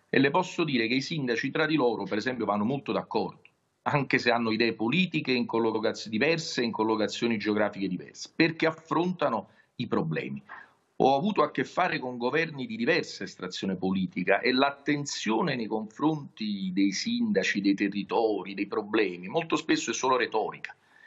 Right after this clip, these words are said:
Se vediamo le sforbiciate di soldi di questi anni, allora venendo al tema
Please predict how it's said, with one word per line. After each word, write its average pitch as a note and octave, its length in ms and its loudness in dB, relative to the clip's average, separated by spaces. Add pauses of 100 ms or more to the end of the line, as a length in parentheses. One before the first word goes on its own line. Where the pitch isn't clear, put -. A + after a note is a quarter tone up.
(100)
Se - 160 0
vediamo D#3 400 4
le D3 120 0
sforbiciate C3 960 -2
di A2+ 100 -14
soldi D#2+ 680 -8 (200)
di A2 120 0
questi A2+ 400 2
anni, E2 260 -2
allora C#3+ 180 2
venendo D#3 400 0
al - 160 -6
tema B1+ 360 -16